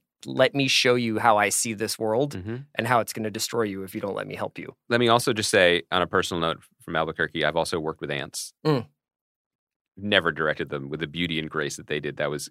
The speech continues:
Speaker 1: Was that C G I,
Speaker 2: awesome.
Speaker 1: you think?
Speaker 2: No, it was not.
Speaker 1: It was
Speaker 2: They're, they,
Speaker 1: microcosmos
Speaker 2: they've, they've,
Speaker 1: style.
Speaker 2: they've talked about this, um, and I was happy to see that similar ant wranglers, men and women of great ability and talent. And it, it, I, I, okay, I, I, I mean this quite sincerely.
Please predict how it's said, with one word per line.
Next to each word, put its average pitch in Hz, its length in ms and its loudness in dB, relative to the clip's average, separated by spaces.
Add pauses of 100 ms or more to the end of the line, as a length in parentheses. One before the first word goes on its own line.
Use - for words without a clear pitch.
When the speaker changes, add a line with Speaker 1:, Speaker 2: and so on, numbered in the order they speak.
(100)
Speaker 1:
Was 139 120 2
that 175 140 8
C 185 120 4
G 170 140 8
I, 123 60 10
Speaker 2:
awesome. 156 100 6
Speaker 1:
you 190 60 2
think? 220 240 -2 (100)
Speaker 2:
No, 104 120 4
it - 20 4
was 87 140 -2
not. 76 180 -2 (140)
Speaker 1:
It 123 60 0
was 113 100 4
Speaker 2:
They're, 107 80 2
they, 120 160 8
Speaker 1:
microcosmos 110 260 2
Speaker 2:
they've, 107 140 6
they've, 98 80 -6
Speaker 1:
style. 104 240 4
Speaker 2:
they've 98 120 2
talked 107 240 6
about 85 220 6
this, 80 400 -2
um, 80 360 -2 (540)
and 104 80 6
I 98 40 8
was 92 80 2
happy 98 240 6
to 85 40 2
see 87 180 0
that 87 120 2 (300)
similar 107 400 0
ant 104 200 4
wranglers, 95 680 2 (960)
men 92 180 0
and 90 80 0
women 87 220 2
of 80 100 -4
great 90 200 4
ability 85 340 4
and 82 100 -2
talent. 95 380 4
And 95 260 2
it, 104 160 0
it, 90 140 -8 (320)
I, 117 160 4
I, 120 120 8 (260)
okay, 123 180 6
I, 113 260 6
I, 120 120 6
I 120 60 6
mean 123 120 6
this 110 100 2
quite 120 220 6
sincerely. 107 460 4